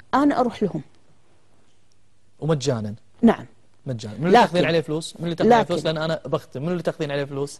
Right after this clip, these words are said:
Speaker 1: الشركات الكبيرة اللي قاعدة تزاحم هالصغير، الصغار هذيلي.
Speaker 2: لا
Speaker 1: نعم،
Speaker 2: حول ولا
Speaker 1: أخذ
Speaker 2: قوة
Speaker 1: فلوس
Speaker 2: إلا بالله.
Speaker 1: عليهم.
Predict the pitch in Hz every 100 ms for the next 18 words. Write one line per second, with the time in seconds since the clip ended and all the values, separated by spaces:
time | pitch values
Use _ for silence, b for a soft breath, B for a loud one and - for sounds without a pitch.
0 | - - 214 185 170 - 160 - 202 214
1 | 233 - 190 185 208 196 175 220 214 190
2 | 175 170 - 156 - 160 165 143 139 -
3 | - 104 107 - - - 120 196 190 202
4 | - 110 - 98 - - - -